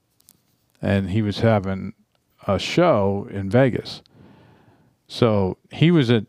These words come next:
the show, and he wanted me to come to Vegas to then go to the auction with him. So I flew out to Vegas, commercial, stayed in Trump, uh,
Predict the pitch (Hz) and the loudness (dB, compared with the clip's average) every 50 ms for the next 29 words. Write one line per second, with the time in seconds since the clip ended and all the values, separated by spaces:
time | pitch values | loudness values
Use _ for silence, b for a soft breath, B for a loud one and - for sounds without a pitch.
0 | _ _ - - 107 - - 139 127 110 101 101 98 92 104 110 104 107 101 95 | _ _ -6 -6 -4 0 2 2 2 2 2 0 0 -2 -2 -2 -2 -2 -2 -2
1 | 87 95 117 143 151 143 123 107 - 104 - 110 107 95 80 85 82 98 120 135 | -2 -2 0 2 2 2 2 0 -2 -4 -2 -2 -2 -2 -4 -6 -2 0 2 2
2 | 120 87 76 78 - - - - - - _ _ _ _ _ _ _ _ _ _ | 2 0 -2 -6 -8 -10 -12 -14 -18 -20 _ _ _ _ _ _ _ _ _ _
3 | _ _ _ _ - - 104 90 95 92 92 85 87 85 82 82 82 82 90 120 | _ _ _ _ -8 -6 -4 -2 -2 -2 -2 -4 -4 -4 -4 -6 -8 -6 -4 -2
4 | 147 160 - - - 82 80 80 - - 80 80 - - 101 95 107 120 117 - | -2 -2 -4 -6 -12 -14 -14 -14 -16 -16 -16 -14 -8 -4 0 2 2 2 0 0
5 | - 127 107 98 95 92 - - 85 82 82 82 85 90 - - - 110 101 90 | -2 -2 0 2 0 0 -2 -4 -6 -4 -4 -4 -4 -6 -8 -10 -8 -8 -6 -6
6 | 82 - - 80 80 80 - B B B B B B B B B B B B B | -8 -8 -10 -12 -12 -12 -14 B B B B B B B B B B B B B
7 | B B B B B B - - 135 127 107 95 87 82 - _ _ - - - | B B B B B B -6 0 0 0 0 0 -4 -8 -12 _ _ -16 -6 -2
8 | 135 139 - - _ _ _ _ _ _ _ _ _ _ - 113 104 87 80 73 | -2 -2 -2 -4 _ _ _ _ _ _ _ _ _ _ -4 -2 -2 -2 -2 -6
9 | 71 - | -8 -12